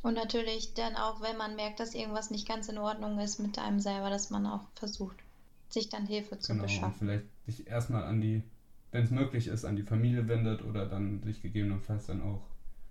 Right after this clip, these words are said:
Speaker 2: professionelle Hilfe sucht.
Speaker 1: Und das ist nichts Schlimmes, sondern das sollte als was ganz Selbstverständliches angesehen werden.
Speaker 2: Was halt auch, ich hatte jetzt die Woche auch nochmal ein interessantes Gespräch mit einem Freund von mir, der auch Tierarzt ist, und er hat halt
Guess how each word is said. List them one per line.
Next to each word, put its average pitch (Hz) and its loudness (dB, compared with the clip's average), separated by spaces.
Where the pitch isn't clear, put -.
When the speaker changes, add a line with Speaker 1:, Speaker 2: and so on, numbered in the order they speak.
Speaker 2:
professionelle 104 2
Hilfe 98 0
sucht. 98 -4
Speaker 1:
Und 233 0
das 240 0
ist 240 -4
nichts 233 2
Schlimmes, 240 2
sondern 208 2
das 214 0
sollte 208 2
als 202 -2
was 202 -2
ganz 208 2
Selbstverständliches 196 -4
angesehen 190 -4
werden. 190 -6
Speaker 2:
Was 127 2
halt 123 4
auch, 120 0
ich 123 -2
hatte 120 -2
jetzt 110 0
die 101 0
Woche 113 0
auch 110 2
nochmal 127 2
ein - 0
interessantes 113 0
Gespräch 113 -2
mit 104 0
einem 101 0
Freund 110 0
von 127 -6
mir, 135 -2
der 90 2
auch 113 4
Tierarzt 120 -2
ist, 117 0
und 107 2
er 107 2
hat 104 0
halt 107 2